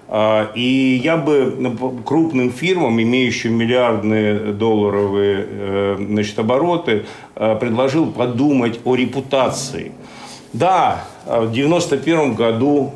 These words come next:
э, Гайдар пригласил, допустим, эту Клэри Готлиб, да? И она сколько уже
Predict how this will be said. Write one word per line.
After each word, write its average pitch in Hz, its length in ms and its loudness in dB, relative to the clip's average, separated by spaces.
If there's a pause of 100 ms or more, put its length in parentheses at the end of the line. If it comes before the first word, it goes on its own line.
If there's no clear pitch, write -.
э, 110 480 2
Гайдар 127 440 2
пригласил, 127 640 0 (320)
допустим, 113 600 -2
эту 107 340 0 (1700)
Клэри 170 240 2
Готлиб, 101 380 0
да? 165 280 0 (800)
И 160 60 2
она 254 600 2 (720)
сколько 202 360 0
уже 165 400 0